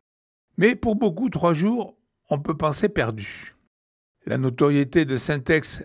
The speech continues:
à cette époque est telle que l'émotion est immense. Alors, après que la récupération des deux hommes ait été officialisée,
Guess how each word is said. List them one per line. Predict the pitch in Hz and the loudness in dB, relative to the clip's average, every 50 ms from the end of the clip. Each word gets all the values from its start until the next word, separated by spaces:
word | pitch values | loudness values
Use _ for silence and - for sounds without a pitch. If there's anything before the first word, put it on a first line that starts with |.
| - _ | -16 _
à | - - 131 123 | -4 -2 -2 -2
cette | - - - 131 113 - - | -2 -4 -4 -6 -4 -4 -4
époque | 123 120 - 208 214 233 - - | -6 -2 0 0 0 0 0 -4
est | - 175 135 - | -6 -6 -6 -2
telle | - - 214 220 202 - | -2 0 0 0 -2 -2
que | - 139 | -2 -2
l'émotion | 135 156 160 160 160 160 156 - 226 185 | 0 0 0 0 0 -2 -2 0 -2 -2
est | 143 117 - | -2 -2 -4
immense. | - 117 107 92 90 82 85 - - - - _ _ _ _ _ _ _ _ _ _ _ _ _ | -6 -6 -6 -6 -8 -12 -16 -20 -20 -20 -20 _ _ _ _ _ _ _ _ _ _ _ _ _
Alors, | - 160 165 185 196 220 - - _ _ _ _ _ _ _ | 2 4 6 6 6 4 2 -4 _ _ _ _ _ _ _
après | - 196 - - 220 240 | -2 0 2 2 0 0
que | 226 - 233 | 0 2 2
la | 175 160 | 2 2
récupération | 180 185 - - 175 202 175 151 165 156 - - - 220 185 | 2 0 -2 -2 0 0 2 2 2 0 -2 -2 -2 -2 0
des | 156 165 | 2 2
deux | 160 151 165 165 156 190 | 2 2 2 2 2 2
hommes | 180 165 | 0 0
ait | 151 131 139 | 0 0 -2
été | 131 123 - 127 | 0 0 0 -2
officialisée, | 113 - - 127 117 - 123 107 110 120 117 117 170 208 247 | -2 -2 -4 -6 -4 -2 -2 -2 -2 -2 0 0 0 0 0